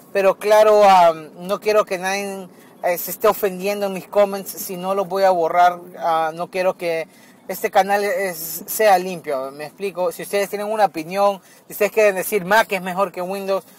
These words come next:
esa no es una mala opinión, esa es su opinión y sus comments son muy bien recibidos. Queremos escuchar la, el grito de la comunidad, lo que tiene que decir la gente, lo que de verdad quiere decir, pero no sin ofender a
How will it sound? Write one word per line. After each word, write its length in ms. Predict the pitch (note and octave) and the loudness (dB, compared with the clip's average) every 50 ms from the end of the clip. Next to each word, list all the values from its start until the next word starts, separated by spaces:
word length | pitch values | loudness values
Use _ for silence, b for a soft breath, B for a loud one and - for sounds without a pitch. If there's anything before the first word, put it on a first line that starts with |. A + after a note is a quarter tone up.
| B B B B | B B B B
esa 300 | - G#3 A#3 - B3+ A#3 | -2 -2 0 0 0 -2
no 180 | G#3 G3 G#3 A3 | 0 2 0 0
es 60 | G#3+ | 0
una 200 | A3+ A3 G#3 F3+ | 0 -2 -2 0
mala 260 | F3+ G3 G3+ G3+ G3 | 0 2 2 4 2
opinión, 460 | F3 - E3 D#3 E3+ G#3 A#3+ A3+ G3 | 2 0 -4 -8 -4 -2 -2 -2 -2
esa 180 | F#3 F3+ - A3 | -4 -8 -8 -8
es 40 | - | -10
su 260 | - - - B3 C4 | -10 -8 -4 0 2
opinión 540 | B3+ A#3+ - - F#3 E3+ F3+ G3 G#3 A3+ A3+ b b b b b b | 2 2 2 -2 -12 -10 -6 -6 -6 -6 -6 b b b b b b
y 160 | - F#3+ F#3 | -12 -12 -10
sus 220 | E3+ - - - - | -10 -10 -10 -8 -2
comments 420 | - G3+ G3+ G#3 G#3 F#3+ - - - | 2 2 2 2 0 -8 -12 -12 -12
son 340 | - - G3+ G3+ G3 F#3+ F#3 | -8 -4 -2 -2 -2 -4 -6
muy 180 | F#3+ G#3 A3+ G#3+ | -8 -8 -8 -8
bien 240 | F3 F3 G#3 G3+ F#3 | -8 -8 -6 -6 -4
recibidos. 560 | F#3+ F3 - - E3+ F#3 A3 G#3+ F3+ D3+ - b b b b b | -6 -6 -6 -8 -10 -8 -6 -4 -4 -6 -6 b b b b b
Queremos 440 | F3 E3+ D#3 F#3+ A3+ B3 A#3+ A3+ | -6 -4 0 0 0 2 2 2
escuchar 400 | G3+ - - F#3 - - G3 F#3+ | 2 0 -4 -8 -2 2 2 2
la, 180 | F#3 F3+ F3 F3 - - F3 F#3 F3+ | 4 6 6 6 4 2 0 0 0
el 140 | F3+ E3+ D#3+ | 0 -2 -6
grito 320 | D#3 F#3+ A3+ G3 - G3+ | -6 -8 -8 -4 0 2
de 80 | F3 E3 | 2 4
la 80 | E3 D#3 | 2 2
comunidad, 600 | - E3 D#3+ D#3 D3+ D3+ D3+ E3 F3+ F#3 F#3+ F3+ | 0 -2 -10 -8 -10 -8 -6 -2 0 0 2 4
lo 180 | F3 E3 D#3 - | 4 2 2 2
que 140 | - E3 | -4 -12
tiene 400 | - _ F#3 G3+ A3 A3+ A3+ G3 | -12 _ -10 -6 -4 -4 -4 -4
que 100 | E3+ F3+ | -2 -2
decir 300 | D#3+ D#3 D3 - F#3 E3+ | -4 -4 -4 -6 -8 -8
la 140 | E3 D#3+ D#3+ | -8 -8 -8
gente, 340 | E3 F3+ F3+ E3 F3 E3 - b b b b b | -8 -12 -12 -10 -12 -12 -12 b b b b b
lo 180 | - - E3 | -8 -8 -8
que 140 | - F3+ E3 | -6 -4 -2
de 100 | D#3+ D#3+ | 0 0
verdad 380 | D3+ D#3 D3 C#3 D#3+ - - - - | 0 0 -2 -2 0 -2 -2 -2 -4
quiere 300 | F#3+ F#3 F3 F3 D#3+ D3 | -6 -4 -2 -2 -2 -4
decir, 380 | C#3+ C3+ - G#3 G#3 F#3 F3 b b b b b b | -4 -6 -6 -4 -4 -6 -6 b b b b b b
pero 220 | F#3+ F#3+ F#3+ F#3 | -2 0 0 0
no 220 | F3+ F#3 G3 G#3 F#3+ | 0 0 0 0 0
sin 220 | - - G3 F#3+ | 0 -4 -4 -2
ofender 440 | G3 - - F3+ E3 E3 F3+ F#3 F3 | -2 -2 -2 -4 -6 -2 2 2 2
a 80 | E3+ | 2